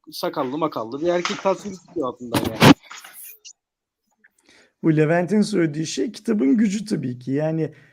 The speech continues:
Speaker 2: sine-, sinemada yönetmenin hayal gücünü, ya yönetmenin hayallerini izlerken,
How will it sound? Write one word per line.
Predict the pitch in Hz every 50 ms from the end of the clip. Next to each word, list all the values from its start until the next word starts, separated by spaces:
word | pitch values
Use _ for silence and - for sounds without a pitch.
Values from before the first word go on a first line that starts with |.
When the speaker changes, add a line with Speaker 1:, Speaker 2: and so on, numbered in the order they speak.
| _ _ - - - - - - -
Speaker 2:
sine-, | 175 - - - 170 165 180 214 208
sinemada | - - - 185 180 190 202 208 190 175 160 156 180 196 - - - - - - - _ _ _ -
yönetmenin | 151 151 165 170 185 180 185 - 190 202 202 247 269 269
hayal | 240 214 190 185 180 175 170
gücünü, | 165 151 160 135 131 151 160 160 156 151 143 139 139 143 147
ya | 147 151
yönetmenin | 151 151 151 151 156 165 175 175 - 185 185 202 233 233
hayallerini | 214 202 185 165 156 151 151 143 143 143 143 143 143
izlerken, | 139 123 123 131 143 143 139 131 123 - 220 277 339 -